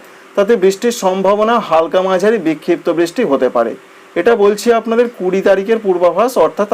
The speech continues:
আগামীকাল। তাই নিম্নচাপটা প্রবেশ করবে আগামীকাল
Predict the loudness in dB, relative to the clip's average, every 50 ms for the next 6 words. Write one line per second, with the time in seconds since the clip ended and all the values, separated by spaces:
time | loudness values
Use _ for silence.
0 | 2 2 2 0 -2 -2 -4 -4 0 2 2 2 2 -2 -6 -14 -20 -20 -20 -20
1 | -20 -20 -10 -2 2 2 2 2 2 2 2 2 4 2 2 4 2 2 2 2
2 | 0 0 2 2 2 2 2 0 0 0 2 2 4 4 4 4 4 2 2 0
3 | -2 -2 -2 -2 0 0 0 0